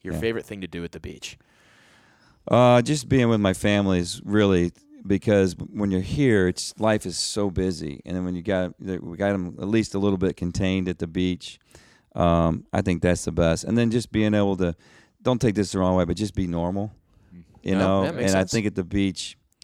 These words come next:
Speaker 2: people allow me just to be like them a little bit and not have to be the Maryland basketball coach.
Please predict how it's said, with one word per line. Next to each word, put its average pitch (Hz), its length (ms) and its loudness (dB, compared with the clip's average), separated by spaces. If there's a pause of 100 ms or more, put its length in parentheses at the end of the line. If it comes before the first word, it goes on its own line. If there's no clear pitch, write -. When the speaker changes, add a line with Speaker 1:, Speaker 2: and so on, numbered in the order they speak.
(180)
Speaker 2:
people 98 320 0
allow 90 220 2
me 92 200 2
just 87 320 -4
to 82 240 -2 (580)
be 101 120 2
like 87 240 2
them 90 400 0
a - 80 -10
little 95 180 4
bit 92 420 2
and 87 140 -4
not 87 140 0
have 85 100 0
to 90 100 -8
be 90 120 -2
the 85 260 -6 (140)
Maryland 85 320 -4
basketball 80 480 -4
coach. 85 420 -6